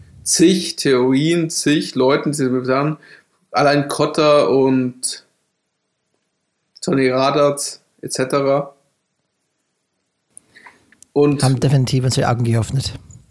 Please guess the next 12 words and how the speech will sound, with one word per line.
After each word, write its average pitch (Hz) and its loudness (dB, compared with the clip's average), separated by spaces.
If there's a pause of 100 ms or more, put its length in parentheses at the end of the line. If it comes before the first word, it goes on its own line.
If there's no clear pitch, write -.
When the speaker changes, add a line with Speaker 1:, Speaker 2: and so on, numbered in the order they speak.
(480)
Speaker 1:
hat 156 0
uns, 160 0
genau, 143 -2
hat 131 -2
unsere 147 2
Augen 175 2
geöffnet, 190 0 (380)
hat 151 0
uns 156 2
interessante 151 0
Impulse 165 0
gegeben. 185 0